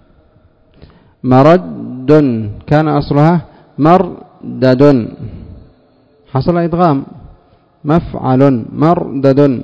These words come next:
مرد، على وزن مفعل. فلما أريد إدغام الدال الأولى في الثانية، نقلت حركة الدال الأولى إلى الراء الساكنة،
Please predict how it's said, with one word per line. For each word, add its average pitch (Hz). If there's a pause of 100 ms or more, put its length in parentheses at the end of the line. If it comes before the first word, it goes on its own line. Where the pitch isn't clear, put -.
(140)
مرد، 127 (640)
على 143
وزن 156
مفعل. 139 (560)
فلما 180
أريد 170
إدغام 147
الدال 139
الأولى 135
في 110
الثانية، 120
نقلت 147
حركة 143
الدال 135
الأولى 123
إلى 120
الراء 120
الساكنة، 139